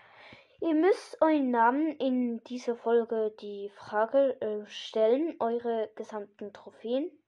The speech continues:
Schon wieder. Ähm,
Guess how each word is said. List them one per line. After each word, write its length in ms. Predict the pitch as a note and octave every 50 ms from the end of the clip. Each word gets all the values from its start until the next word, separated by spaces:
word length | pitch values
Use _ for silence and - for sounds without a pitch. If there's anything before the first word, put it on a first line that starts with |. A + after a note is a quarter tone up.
| _ _ _ _ - - _ _ _ _ _
Schon 300 | _ - - F3 D3+ -
wieder. 260 | - - - - C4 C4+ _ _ _ _ _ _ _ _ _ - _ _ _ _ _ _ _ _ _ _ _ _ _ _ - - _ _ _ _ _ _ _ _ _ - _ _ _ - - _ _ _ _ _ _ _ _ _ -
Ähm, 840 | - B3+ C4 C4 C4+ C#4 C#4+ C#4+ C#4+ C#4+ C#4+ D4 C#4+ C4+ C#4+ -